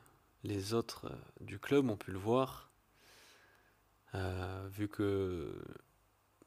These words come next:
cette saison, j'ai été blessé et à un moment donné, euh, ma blessure et donc les douleurs qu'elle pouvait engendrer, une blessure au coude, euh,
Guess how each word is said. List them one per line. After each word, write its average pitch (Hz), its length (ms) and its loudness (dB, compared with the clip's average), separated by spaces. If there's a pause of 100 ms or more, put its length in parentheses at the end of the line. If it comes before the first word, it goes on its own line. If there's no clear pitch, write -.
cette - 280 -4
saison, 113 360 4
j'ai 107 120 4
été 98 200 2
blessé 98 580 0 (580)
et 101 100 -4
à 95 60 0
un 95 60 2
moment 95 240 2
donné, 107 520 4
euh, 98 80 2 (1600)
ma 98 120 2
blessure 98 540 4
et 104 60 6
donc 92 220 -4
les 98 60 2
douleurs 110 380 4
qu'elle 98 100 -2
pouvait 95 220 -4
engendrer, 95 480 0
une 110 120 2
blessure 95 360 -4
au 95 80 2
coude, 117 420 0 (680)
euh, 101 200 -4